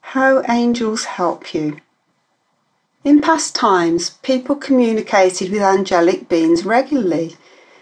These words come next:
but in today's hectic and scientific world, this practice has faded.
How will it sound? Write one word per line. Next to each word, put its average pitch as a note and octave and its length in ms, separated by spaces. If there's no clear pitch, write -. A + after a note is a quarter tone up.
but B3 160
in G3 180
today's F#3+ 600
hectic - 480
and F3+ 120
scientific F#3+ 760
world, F3+ 460
this B3+ 240
practice - 580
has E3+ 160
faded. F3 640